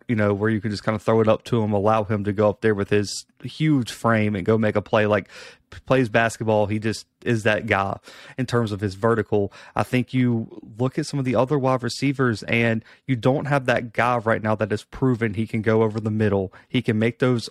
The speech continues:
underneath catches and go make a play. He can, he can do the intermediate work that you had with the Keith Corbin last year,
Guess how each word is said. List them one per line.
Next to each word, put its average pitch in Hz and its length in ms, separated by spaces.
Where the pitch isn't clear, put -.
underneath 123 540
catches 110 400
and 104 80
go 110 120
make 110 200
a 104 40
play. 107 320
He 101 100
can, 104 220
he 120 160
can 104 320
do 131 220
the 127 200
intermediate 117 600
work 101 320
that 113 160
you 117 100
had 127 340
with 110 120
the - 60
Keith 113 320
Corbin 120 420
last 107 320
year, 107 280